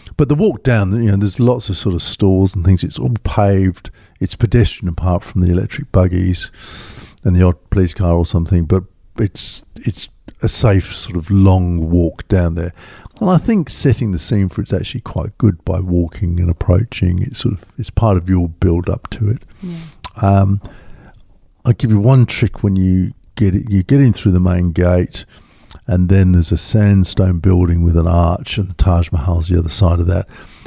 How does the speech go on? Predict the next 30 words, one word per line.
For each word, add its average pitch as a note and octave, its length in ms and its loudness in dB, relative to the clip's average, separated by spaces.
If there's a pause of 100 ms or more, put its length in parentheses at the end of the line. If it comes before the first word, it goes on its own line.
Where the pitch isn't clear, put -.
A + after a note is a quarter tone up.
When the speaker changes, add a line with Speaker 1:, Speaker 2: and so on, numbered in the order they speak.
(140)
Speaker 1:
And G#2 120 -2
if - 160 -4
you G2+ 80 0
look, A#2 520 -2 (540)
there's F#2 140 2
a G2+ 80 6
line G#2 520 6
that F#2+ 140 -4
comes F#2 320 2
out. F2 500 -2 (100)
They G2 120 -2
call C3 280 2
it A#2 120 0
Unveiling G2+ 680 2
the E2+ 60 2
Bride. F2 560 0
So - 180 -2
if - 160 -4
you G2 100 2
see C3 300 0
this B2 240 0
line, E2+ 600 2
black G#2+ 380 0
line D#2+ 420 2
in A2+ 220 -2
the E2+ 80 0
paving, F2 600 0 (600)
if - 160 -8
you G2 60 0
go F#2 460 2